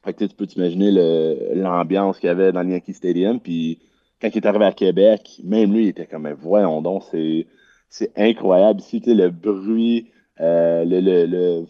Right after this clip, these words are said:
vouloir de la foule de gagner. » C'est, euh, tu sais, c'est pas quelque chose, c'est quelque chose de quand même rare. Puis, euh, je pense que les gars réalisent ça assez rapidement aussi quand ils, quand ils jouent à Québec, parce que ça prend pas un match de série pour voir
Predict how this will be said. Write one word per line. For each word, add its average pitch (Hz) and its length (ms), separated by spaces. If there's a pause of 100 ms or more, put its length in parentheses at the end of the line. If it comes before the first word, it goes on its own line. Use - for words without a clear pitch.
vouloir 107 460
de 110 60
la 90 120
foule 110 240
de 95 120
gagner. » 98 580 (580)
C'est, 85 280
euh, 80 400
tu - 100
sais, 127 80
c'est 117 100
pas 156 140
quelque 113 180
chose, - 200
c'est 113 100
quelque 117 160
chose 175 100
de 160 60
quand 110 160
même 101 120
rare. 90 360 (180)
Puis, 90 280
euh, 82 440 (140)
je - 80
pense 120 180
que - 80
les 92 160
gars 110 140
réalisent 95 560
ça 110 220
assez 104 320
rapidement 98 400
aussi 98 240
quand 92 160 (120)
ils, 85 220 (420)
quand 101 160
ils 104 60
jouent 107 80
à 101 80
Québec, 101 340
parce - 140
que 120 80
ça 107 100
prend 95 200
pas 127 120
un 107 120
match 107 180
de 110 80
série 104 320
pour 104 180
voir 95 480